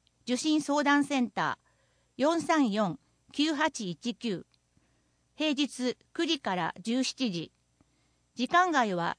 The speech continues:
自動音声や市ホームページでご案内します。以上、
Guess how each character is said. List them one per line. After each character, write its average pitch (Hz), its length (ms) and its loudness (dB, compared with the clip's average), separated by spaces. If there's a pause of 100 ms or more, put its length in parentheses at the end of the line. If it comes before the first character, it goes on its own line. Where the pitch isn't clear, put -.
(140)
自 214 160 -2
動 330 280 4
音 311 220 4
声 180 240 -4
や 156 220 -6 (300)
市 - 380 -2
ホ 294 180 0
ー - 20 2
ム 339 140 0
ペ 349 200 0
ー 247 60 0
ジ 196 140 -4
で 170 120 -2
ご 185 180 2
案 262 200 6
内 240 180 2
し 214 180 -4
ま 180 140 0
す。 - 220 -16 (1300)
以 320 140 2
上、 202 340 2